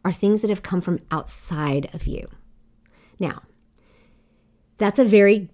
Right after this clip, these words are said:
broad statement. <laughs> And you might say, "No, Andrea, I have decided what I'm going to believe." But I'm gonna challenge you on that,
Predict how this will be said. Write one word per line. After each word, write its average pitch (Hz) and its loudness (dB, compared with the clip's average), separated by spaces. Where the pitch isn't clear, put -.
broad 170 2
statement. 196 0
<laughs> 208 -6
And 196 4
you 208 6
might 185 2
say, 170 4
"No, 302 4
Andrea, 180 0
I 214 -2
have 269 4
decided 185 2
what 160 0
I'm 156 0
going 147 -2
to 151 -10
believe." 139 -10
But - -4
I'm 254 2
gonna 294 2
challenge 220 -2
you 151 -4
on 127 -6
that, - -20